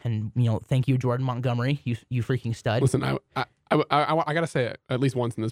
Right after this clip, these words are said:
Speaker 2: in, in this, in this show. I was at game one in
Speaker 1: Yeah.
Speaker 2: Houston.
Speaker 1: Yes.
Speaker 2: It was a very, very interesting environment, I'll tell you that, 'cause it was very weird being around
Speaker 1: The, be,
Speaker 2: the
Speaker 1: be,
Speaker 2: opposing side.
Speaker 1: being the away team.
Speaker 2: Yeah.
Speaker 1: Yeah, I mean, I'm sure it, it,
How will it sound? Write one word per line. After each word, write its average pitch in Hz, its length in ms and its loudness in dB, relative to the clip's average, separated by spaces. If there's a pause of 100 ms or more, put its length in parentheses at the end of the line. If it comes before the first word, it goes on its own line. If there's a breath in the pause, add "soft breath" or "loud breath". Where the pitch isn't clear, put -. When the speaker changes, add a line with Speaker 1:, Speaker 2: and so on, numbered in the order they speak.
Speaker 2:
in, - 220 -6
in 117 100 -6
this, - 260 -10 (120)
in 113 80 -2
this 101 80 -2
show. - 260 -6 (240 soft breath)
I - 80 2
was 127 140 2
at 117 160 -2
game 120 180 -2
one 107 300 -6 (160)
in 123 120 -2
Speaker 1:
Yeah. 104 80 2
Speaker 2:
Houston. 113 520 0
Speaker 1:
Yes. - 240 -8 (140)
Speaker 2:
It 131 180 0
was 117 460 0 (500)
a 139 60 0
very, 165 400 0
very 139 340 0
interesting 127 440 -4
environment, 110 440 -4
I'll 104 100 -6
tell - 140 -8
you 101 100 -8
that, 92 200 -8
'cause 139 80 -12
it 139 100 -2
was 127 120 -4
very 135 360 4
weird 120 320 -4
being 117 180 -2
around 110 440 -4 (340)
Speaker 1:
The, 147 220 0 (240)
be, 151 100 2
Speaker 2:
the - 60 -4
Speaker 1:
be, 131 100 4
Speaker 2:
opposing 113 380 2
side. 123 320 -4
Speaker 1:
being 147 200 2
the 139 100 0
away 117 260 -2
team. 98 260 -10
Speaker 2:
Yeah. 98 140 -6 (100)
Speaker 1:
Yeah, 123 260 0
I - 60 -6
mean, 135 140 -2
I'm 143 100 0
sure 139 380 -2 (480)
it, 143 140 -2
it, - 180 -4